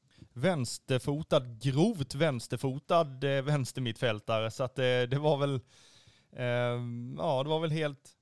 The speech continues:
helt rätt, eh, beskrivet, kan jag tycka. Och, ehm, alltså, kollar man deras, ja, nu är vi tillbaka på deras bänk igen, men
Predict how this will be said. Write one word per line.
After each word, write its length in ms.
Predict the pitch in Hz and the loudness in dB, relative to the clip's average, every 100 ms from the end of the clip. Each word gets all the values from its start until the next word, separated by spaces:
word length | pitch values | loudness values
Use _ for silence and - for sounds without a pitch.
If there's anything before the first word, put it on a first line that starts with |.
| _ _ | _ _
helt 480 | 147 170 175 156 - | -2 0 0 -2 -6
rätt, 480 | 165 147 151 - - | -2 0 -2 -6 -8
eh, 180 | 147 143 | -4 -2
beskrivet, 760 | 131 - 143 113 123 - - - - | -4 -4 -4 -2 -4 -6 -10 -20 -4
kan 100 | 151 | -4
jag 80 | |
tycka. 300 | 147 147 120 | -2 -4 -4
Och, 460 | 113 - 135 123 127 | -4 -4 -4 0 0
ehm, 600 | 127 123 123 120 117 - | 0 -2 -4 -10 -12 -14
alltså, 220 | 139 135 | -10 -8
kollar 260 | 135 143 123 | -2 -2 0
man 180 | 127 131 | -2 -2
deras, 400 | 131 123 - - - _ | 0 -2 -6 -18 -20 _
ja, 140 | 123 117 | -12 -8
nu 140 | 120 | -6
är 40 | 120 | -6
vi 100 | 117 | -6
tillbaka 460 | 120 107 104 139 | -2 -2 -2 -6
på 100 | 135 | -4
deras 200 | 127 123 | -4 -2
bänk 380 | 117 117 123 - | -2 -2 -4 -4
igen, 220 | 147 123 | -4 -2
men 160 | 127 | -4